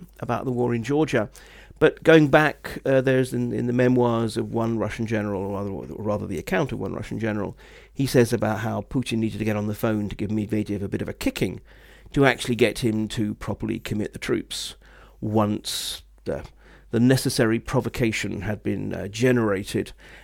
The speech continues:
and Russia had its excuse to go to war with, with Georgia. So even at that point,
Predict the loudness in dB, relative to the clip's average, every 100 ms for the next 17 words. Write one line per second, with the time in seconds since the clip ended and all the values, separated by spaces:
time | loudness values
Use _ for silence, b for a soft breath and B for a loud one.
0 | B -2 0 0 0 0 -2 -4 -8 -8
1 | -8 -4 -6 -6 -6 -6 -4 -6 -4 -6
2 | -6 -8 -12 -8 -6 -6 -6 -4 2 4
3 | 4 0 -6 B B B B 6 6 8
4 | 4 4 2 -2 -2 -2 -2 -8